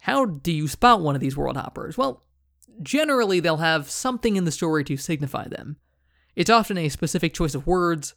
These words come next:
swears, or metaphors. Vasher and Vivenna, for example, will swear by the colors or use metaphors like black on white to express themselves, while Galadon uses a version of his casual address, Sul. Other times, it's a physical description of a background character that sometimes lingers for more than a few words.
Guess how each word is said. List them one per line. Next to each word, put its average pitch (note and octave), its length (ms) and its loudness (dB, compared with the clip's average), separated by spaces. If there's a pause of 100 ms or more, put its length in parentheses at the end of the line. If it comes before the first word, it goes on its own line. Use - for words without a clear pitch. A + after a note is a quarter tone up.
swears, C#3 540 -2
or C3 120 -4
metaphors. F3+ 640 0 (220)
Vasher E3 300 2
and D3 100 -4
Vivenna, F3+ 460 0
for E3+ 180 -2
example, E3 420 -2
will C3+ 160 -2
swear D#3 320 0
by C#3 120 2
the A#2 80 -4
colors F3+ 500 -2
or C#3+ 140 -4
use C3+ 200 -2
metaphors D3 480 -2
like A#2+ 300 -6
black C#3+ 260 2
on C#3 200 -4
white F#3+ 260 -4
to D3 120 0
express D#3+ 340 -2
themselves, G3 560 -4 (400)
while F3+ 160 2
Galadon D3 640 4
uses G3 260 2
a E3 120 2
version F3+ 360 0
of D#3+ 140 -2
his D3 160 -2
casual F3+ 440 -6
address, D#3 520 -6
Sul. D#3 520 -4 (560)
Other G#3+ 180 2
times, D#3 440 -2
it's E3+ 140 -4
a C#3+ 160 2
physical E3 380 -4
description F3+ 640 -6
of D3 220 0
a C#3 60 -4
background G3 440 -2
character G3 400 -4
that G3 140 -4
sometimes G#3 380 -2
lingers G3 340 0
for D#3+ 320 -2
more A3 320 -2
than G3 140 0
a E3+ 40 -2
few - 220 -6
words. C#3 560 -6